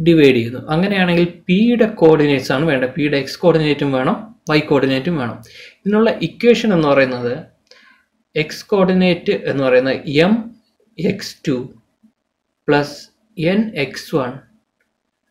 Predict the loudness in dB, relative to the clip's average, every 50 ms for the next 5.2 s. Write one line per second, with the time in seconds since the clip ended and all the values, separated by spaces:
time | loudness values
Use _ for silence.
0 | _ _ _ _ _ -10 -6 -2 -2 0 0 -2 -4 -8 -14 _ _ _ _ _
1 | _ _ _ _ _ _ _ _ _ _ _ _ _ -2 0 0 0 0 -2 -4
2 | -4 -4 -2 -2 -2 -2 -6 -10 -14 -16 -14 -14 -12 -12 -14 -16 -20 _ _ _
3 | _ _ _ _ _ _ _ -10 -10 -10 -10 -10 -14 -14 -14 -12 0 4 6 6
4 | 6 4 0 -4 -6 -6 -6 -8 -8 -8 -10 -16 _ _ _ _ _ _ _ -6
5 | -2 -2 0